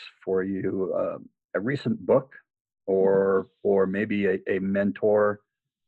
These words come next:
um, that you wanna tell a little bit of a story about. Um, but is there a book out there? We'd like to try to give our listeners a, a book re-, recommend, recommendation, excuse me.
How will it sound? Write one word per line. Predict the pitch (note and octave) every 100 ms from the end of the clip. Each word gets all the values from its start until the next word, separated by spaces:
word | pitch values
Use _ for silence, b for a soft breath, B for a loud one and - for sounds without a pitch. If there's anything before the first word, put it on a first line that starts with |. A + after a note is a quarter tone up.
| _ F#2+
um, | F#2 F#2+ F#2+
that | F#2+ -
you | F#2+
wanna | G2 F2+
tell | - G2 F#2+ G2
a | F#2+
little | G2 F#2+
bit | F#2
of | F#2+
a | F2
story | - G2 G2
about. | F#2 F#2+ F#2 G2 - -
Um, | F#2+ F#2 F#2+ F#2+ F#2
but | F#2+ G2
is | F#2
there | G2
a |
book | F2+ B2 B2+
out | B2+
there? | C3+
We'd | B2
like | G#2+ G#2
to | -
try | - G2+
to | F#2+ F#2+ F#2 - G2+
give | F#2+
our | F#2+
listeners | F#2+ - G2 F#2+ F#2+
a, | G2 F#2+ -
a | G2
book | F#2 G2 -
re-, | G2 F#2+ _
recommend, | G2+ F#2+ G2 F#2+ - - _ -
recommendation, | A2 G#2 F#2+ G2+ G2
excuse | F#2+ -
me. | G2+